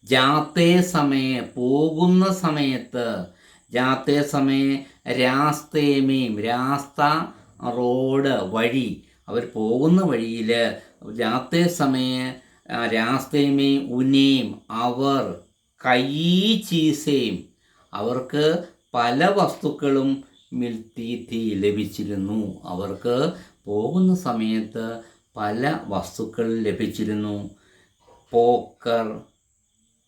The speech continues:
ബർഗദ്, ഖേത്ത്, ബാഗ്, നാല, ഔർ നദി. അവർക്ക് പോക്കർ,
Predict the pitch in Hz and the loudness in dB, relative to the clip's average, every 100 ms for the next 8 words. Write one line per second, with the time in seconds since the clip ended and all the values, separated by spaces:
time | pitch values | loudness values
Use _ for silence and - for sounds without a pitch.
0 | _ - 113 117 113 107 117 117 113 110 | _ -6 0 2 0 -2 -2 0 0 -2
1 | 107 - - _ _ _ _ _ _ _ | -4 -8 -16 _ _ _ _ _ _ _
2 | - - 123 123 127 - - 123 110 110 | -8 0 2 2 0 -4 -4 -2 -2 -6
3 | - _ _ _ _ _ _ _ 95 107 | -12 _ _ _ _ _ _ _ -4 0
4 | 117 123 127 123 117 117 107 110 - _ | 0 2 0 0 0 -2 -2 -8 -14 _
5 | _ _ _ _ _ 117 120 120 127 131 | _ _ _ _ _ -8 -2 0 0 0
6 | 127 117 110 110 113 - _ - 117 123 | 2 2 0 -4 -10 -20 _ -8 -4 -2
7 | 120 110 101 95 107 82 - _ _ _ | -2 -4 -4 -2 -4 -4 -12 _ _ _
8 | - 127 127 - 127 127 - - _ _ | -4 -2 0 0 0 -2 -8 -20 _ _
9 | 127 131 135 135 - 135 123 - | 0 2 2 0 -2 -2 -2 -4